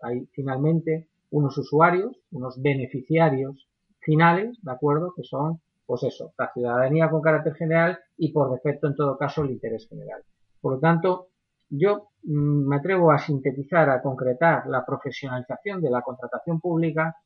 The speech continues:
como la necesidad o la,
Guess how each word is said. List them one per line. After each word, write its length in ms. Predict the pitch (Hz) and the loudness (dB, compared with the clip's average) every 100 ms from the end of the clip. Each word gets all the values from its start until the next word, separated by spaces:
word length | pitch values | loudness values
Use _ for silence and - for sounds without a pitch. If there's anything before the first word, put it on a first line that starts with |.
| _ _ - | _ _ -2
como 260 | 170 151 | 2 4
la 160 | 143 135 | 4 2
necesidad 720 | 131 123 135 - 135 160 175 - - _ | -2 -4 -6 -6 0 4 4 2 -10 _
o 180 | 156 160 | 2 2
la, 340 | 147 160 - | 4 4 2